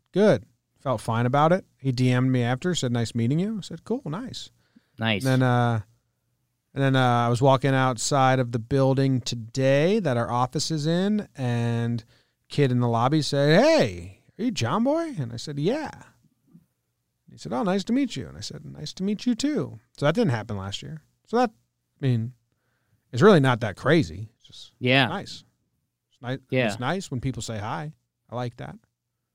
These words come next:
Speaker 2: I, uh, today I had a guy in my building.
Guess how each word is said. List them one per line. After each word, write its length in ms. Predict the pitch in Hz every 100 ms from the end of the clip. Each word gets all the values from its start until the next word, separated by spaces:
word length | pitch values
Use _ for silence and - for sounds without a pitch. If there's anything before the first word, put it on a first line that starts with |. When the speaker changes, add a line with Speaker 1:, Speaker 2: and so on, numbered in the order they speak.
| _ _ _ _
Speaker 2:
I, 340 | 117 120 131
uh, 420 | 127 127 123 120 120 -
today 720 | 131 123 147 180 117 113 113
I 220 | 110 117
had 280 | 113 120 117
a 60 |
guy 280 | 113 117 113
in 100 | 113
my 160 | 113 110
building. 760 | 113 117 123 117 110 107 101